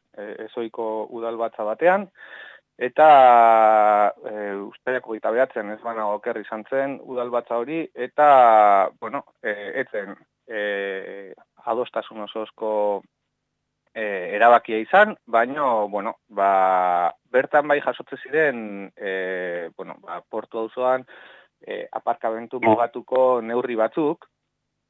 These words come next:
baina ez zen jasotzen ez, eh, Butroi pasealekuko oraingo murrizketa hauek planteatzen dituztenak, ez da hainbat seinaletika bera ere, eh, planteatzen dituztenak, eh, martxan jartzea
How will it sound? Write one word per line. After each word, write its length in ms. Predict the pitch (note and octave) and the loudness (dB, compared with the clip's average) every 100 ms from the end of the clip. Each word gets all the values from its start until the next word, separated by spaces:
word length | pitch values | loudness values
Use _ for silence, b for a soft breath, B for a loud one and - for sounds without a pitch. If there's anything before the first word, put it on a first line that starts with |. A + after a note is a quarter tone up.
| _ _ | _ _
baina 320 | - A2 G2+ A2 | -8 -4 -4 -4
ez 80 | |
zen 140 | - A2+ | -6 -4
jasotzen 540 | A2+ A2 B2 B2 A#2 - _ | -4 -4 -6 -6 -8 -12 _
ez, 280 | A#2+ A2 G2 - _ _ | -6 -6 -8 -18 _ _
eh, 800 | G2+ F#2+ F2+ F2 F2 E2+ D#2+ D#2+ _ _ _ _ | -12 -10 -10 -10 -10 -12 -14 -16 _ _ _ _
Butroi 300 | A2 G#2+ A#2 | -14 -6 -4
pasealekuko 920 | A2+ G#2 G#2+ G#2+ G#2 A2 - A2 G#2+ - | -4 -4 -4 -6 -6 -10 -4 -2 -2 -2
oraingo 720 | G#2 G#2+ G#2+ G#2+ G#2 G2 F#2 _ | -4 -4 -6 -4 -2 -2 -6 _
murrizketa 840 | A2 G#2 B2+ - C#3+ D3 D#3 D#3 - _ | -12 -10 -10 -8 2 6 6 6 0 _
hauek 440 | C#3 D#3 E3 F3 _ _ | 0 4 4 2 _ _
planteatzen 500 | - A2 A#2+ A#2+ C3 | -12 -8 -6 -8 -10
dituztenak, 600 | B2 B2+ - C3+ C#3+ D3+ | -16 -14 -12 -4 -2 -2
ez 160 | - B2 | -8 -8
da 160 | - A#2 | -2 -2
hainbat 340 | A#2 B2 A#2+ | 0 -2 -4
seinaletika 680 | - A2+ A#2+ A#2+ A#2+ A#2 A#2+ | -4 -6 -6 -6 -8 -4 -2
bera 260 | A#2+ A#2 A#2 | 0 0 0
ere, 260 | B2+ C#3+ B B B _ _ | -2 -6 B B B _ _
eh, 420 | G#2+ G2 F#2 F2+ | -6 -6 -6 -8
planteatzen 640 | - G#2 G#2 A#2 A2 A2 | -4 -4 -2 -4 -4 -6
dituztenak, 880 | A2 G#2+ A2+ - B2+ C#3 A2 F#2 - | -14 -14 -16 -12 -10 -8 -8 -10 -12
eh, 260 | - G2+ F2+ | -16 -14 -12
martxan 440 | F#2 G#2 - A2 | -8 -8 -6 -8
jartzea 480 | - F#2 - A#2+ A2+ | -8 -10 -8 -6 -4